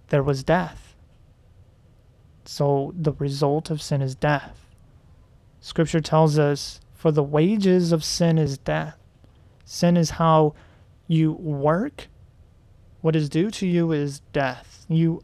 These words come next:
earned it. So that's why s-, sin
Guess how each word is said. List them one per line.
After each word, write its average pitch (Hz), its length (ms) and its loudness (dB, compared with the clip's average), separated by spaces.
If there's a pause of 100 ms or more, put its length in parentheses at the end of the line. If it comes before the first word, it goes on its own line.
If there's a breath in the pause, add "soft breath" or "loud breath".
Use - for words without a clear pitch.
earned 160 400 0
it. - 320 -20 (2000)
So 160 460 0 (680)
that's 175 360 2
why 160 500 4 (320 soft breath)
s-, - 160 -20 (280)
sin 165 640 2